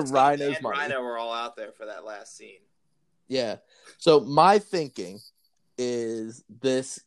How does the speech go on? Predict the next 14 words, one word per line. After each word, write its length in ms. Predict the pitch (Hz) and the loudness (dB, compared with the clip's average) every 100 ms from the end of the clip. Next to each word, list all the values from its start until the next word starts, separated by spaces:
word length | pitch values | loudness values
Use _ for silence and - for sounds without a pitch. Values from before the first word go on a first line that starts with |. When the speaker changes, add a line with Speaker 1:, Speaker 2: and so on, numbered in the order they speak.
| _ | _
Speaker 2:
could 480 | - 127 120 110 - _ | -2 0 0 -4 -12 _
set 380 | - - 120 113 - | -20 -6 -4 -4 -6
up, 340 | 101 101 - - _ _ _ _ - | -4 -4 -6 -20 _ _ _ _ -4
uh, 300 | 107 107 92 - _ _ - | -2 0 -2 -8 _ _ -2
those 340 | 120 120 120 - | 0 2 0 -6
two 300 | 131 120 113 | -4 -4 -2
could 200 | 113 101 | -6 0
be 420 | 120 113 113 - | 4 6 4 2
against 440 | 107 107 98 - | 2 0 0 2
Rhino, 540 | 123 123 123 123 120 - | 6 6 4 4 4 2
and 480 | 110 107 107 104 107 | 0 0 0 -2 -4
Heath 300 | 123 120 - | 0 0 2
comes 320 | 113 110 107 | 0 2 4
in 380 | 117 113 113 | 4 4 0